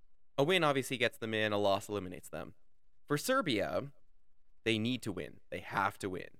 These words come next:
And they need to make sure that they have a better goal difference than Cameroon if Cameroon beats Brazil.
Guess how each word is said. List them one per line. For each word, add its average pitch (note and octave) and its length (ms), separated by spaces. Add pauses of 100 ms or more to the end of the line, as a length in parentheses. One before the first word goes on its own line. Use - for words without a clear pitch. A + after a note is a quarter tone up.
(400)
And B2+ 280
they A#2+ 140
need A2+ 240
to A#2 60
make A2 180
sure G#2+ 580
that G2+ 180
they G#2 100
have G#2 120
a F#2+ 60
better G2 240
goal G2 160
difference F#2+ 320
than - 140
Cameroon C3+ 760
if C#3+ 180
Cameroon A2+ 380
beats G2 240
Brazil. G2 480